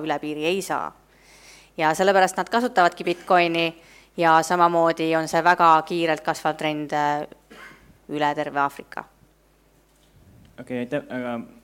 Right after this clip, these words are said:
Speaker 2: kas ma saan õigesti aru, et Bitcoini pakkumine kui selline on ajas fikseeritud, ses mõttes, et, äh, Bitcoin,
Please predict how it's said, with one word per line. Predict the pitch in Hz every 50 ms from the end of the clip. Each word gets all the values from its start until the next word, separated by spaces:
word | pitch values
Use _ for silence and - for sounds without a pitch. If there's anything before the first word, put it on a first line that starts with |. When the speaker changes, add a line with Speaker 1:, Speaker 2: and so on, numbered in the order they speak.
| _ _ _ _
Speaker 2:
kas | - 131
ma | 135 147
saan | 165 170 170
õigesti | 160 147 - 160 151
aru, | 143 123 113
et | 110 - - - 120 113
Bitcoini | - 139 135 - 131 120 120 117
pakkumine | - 147 156 - - - 120 113 110 110
kui | 110 110 113
selline | 131 131 120 110 110
on | 110
ajas | 117 131 127 120 -
fikseeritud, | - - - - 131 127 117 104 - - 104
ses | - - 110 110
mõttes, | 120 117 117 117 110 113
et, | 110 _ _ - 113
äh, | 110 110 107 107 104 101 90 - - 53 50 50 50 - - - - 87 123
Bitcoin, | 127 - - - 120 117 117